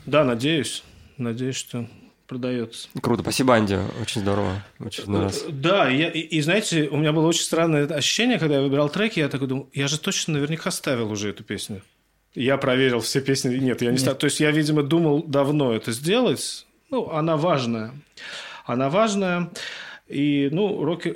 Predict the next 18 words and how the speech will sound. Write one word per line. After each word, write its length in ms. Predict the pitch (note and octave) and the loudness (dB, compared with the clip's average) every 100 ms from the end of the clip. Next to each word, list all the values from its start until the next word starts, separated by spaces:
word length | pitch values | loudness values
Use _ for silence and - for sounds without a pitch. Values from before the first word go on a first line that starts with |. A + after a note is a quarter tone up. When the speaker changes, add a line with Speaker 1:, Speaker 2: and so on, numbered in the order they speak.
| - | -6
Speaker 1:
Рокки 340 | E3 D#3+ D#3 | -2 -2 0
Эриксон, 960 | D#3+ F3+ F#3 - D3+ C#3 C3 B2+ B2+ - - _ _ | 2 2 0 0 0 2 0 -4 -10 -20 -20 _ _
R 160 | - C#3 | -2 2
I 120 | C3 | 2
P, 240 | C3 E3 F#3+ | 2 2 4
вот 300 | C#3+ E3 - | 2 0 -2
ты 100 | D3+ | -2
звучишь 680 | D3 C#3 - D3+ - - - _ _ _ _ _ _ _ _ _ _ _ | 0 0 0 0 0 -4 -8 _ _ _ _ _ _ _ _ _ _ _
в 80 | - | -6
Санкт-Петербурге 840 | C#3 A#2+ - B2+ C3 C3+ D#3+ D3+ | -4 -2 -2 0 2 2 2 2
в 60 | A#2+ | 2
двадцать 300 | B2 C3+ - | 2 0 0
первом 240 | D3+ D3+ | 0 2
веке. 420 | C#3 B2 G#2+ A#2+ A2 | 2 2 -2 -6 -8
Speaker 2:
В 160 | G3+ A#2+ | -6 -2
юбилейном 480 | A2 G#2+ A#2 A#2 G#2 | 2 4 4 4 0
Speaker 1:
В 20 | |
Speaker 2:
подкасте. 260 | G#2 C3+ | -2 0